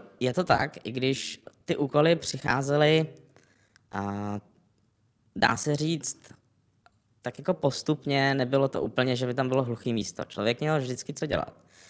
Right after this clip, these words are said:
ale spíš jako nafukoval ty úkoly. A jo, takže spíš věděl, že na ten úkol, i když kdyby se snažil, tak ho za dvě hodiny dá, tak prostě si ho rozložil na dva dny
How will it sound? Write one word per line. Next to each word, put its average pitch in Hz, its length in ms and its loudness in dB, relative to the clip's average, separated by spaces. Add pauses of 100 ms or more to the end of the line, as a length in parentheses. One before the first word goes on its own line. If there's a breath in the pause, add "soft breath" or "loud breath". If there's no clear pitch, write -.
(240 soft breath)
ale 123 540 6
spíš - 460 -4
jako 139 200 2
nafukoval 123 720 2
ty - 140 -2
úkoly. 104 380 0 (500 soft breath)
A - 220 -2
jo, 113 280 4
takže 120 300 0
spíš - 600 -4
věděl, 120 600 4
že 127 140 -2
na 120 140 2
ten 120 300 0
úkol, 123 400 4
i 113 100 -2
když 113 380 -4
kdyby 113 260 0
se 120 140 -4
snažil, 110 600 0
tak - 340 -2
ho 110 120 -4
za 113 160 -2
dvě 110 160 0
hodiny 117 300 0
dá, 95 380 0 (480 soft breath)
tak - 320 -2 (100)
prostě 113 420 -2
si 120 240 -2
ho 113 160 2
rozložil 110 420 -2
na 110 100 2
dva 113 160 0
dny 101 360 -2